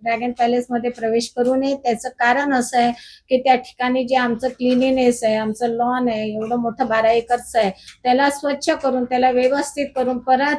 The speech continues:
लोकांना त्या ठिकाणी चांगलं वातावरण मिळावं, त्याकरिता आम्ही नऊ ते अकरा पर्यंतच ड्रॅगन पॅलेस परिसरामध्ये एंट्री देऊ. बाकी जो परिसर आहे त्यामध्ये लोक त्या ठिकाणी निवासी व्यवस्था केली आहे,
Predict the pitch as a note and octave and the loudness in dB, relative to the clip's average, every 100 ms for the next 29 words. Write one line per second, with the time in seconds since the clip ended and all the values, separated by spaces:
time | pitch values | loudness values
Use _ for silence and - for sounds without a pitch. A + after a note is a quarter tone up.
0 | C4+ C4 B3+ C4 B3+ B3+ A#3+ A#3 A#3+ A#3+ | -2 -2 0 0 0 -2 -2 0 -2 0
1 | A#3+ B3 - - - A#3+ B3 C4+ B3 A3+ | 2 2 0 -12 -6 -2 2 4 2 2
2 | B3 B3+ B3+ C4 B3+ A#3 A3 A3 A#3+ B3 | 2 2 2 2 0 2 2 2 0 0
3 | A#3+ A#3 A#3 A#3+ B3+ B3 B3 B3+ A3+ C4 | -2 0 -2 -2 -2 -2 -2 0 0 0
4 | C4+ D#4 C4+ B3+ B3+ B3+ B3 B3 C4+ C#4+ | 0 0 0 0 -2 -2 -2 -2 -4 -6
5 | - A#3 A3 B3 A#3+ A#3 A#3+ A#3+ A3+ A3+ | -4 -4 -2 -2 0 2 2 0 -2 -2
6 | A3 B3 A#3 A#3 A3+ A3+ G#3+ G#3+ B3+ C4 | -2 0 0 -2 -2 -2 -4 -2 0 2
7 | D4 - - - A#3+ A#3 D#4 E4 E4+ F4 | 0 -4 -18 0 4 4 2 2 4 4
8 | D#4 D4 D4+ D4+ D#4+ C#4+ A3+ G#3 - - | 4 2 0 2 2 4 2 0 -4 -16
9 | - _ _ _ - C#4+ D4+ C#4+ B3 C#4+ | -20 _ _ _ -2 0 0 0 2 4
10 | C4 A3+ C4+ C#4 C#4 A#3 A#3 A#3+ A#3 A#3+ | 2 0 0 -2 0 -2 -2 -4 -4 -2
11 | B3+ A3 A3 A3+ B3+ B3 G#3+ A3 A3 B3 | -2 0 0 -2 -2 -2 -2 -4 -4 -4
12 | A#3+ A3 B3 | -4 -4 -4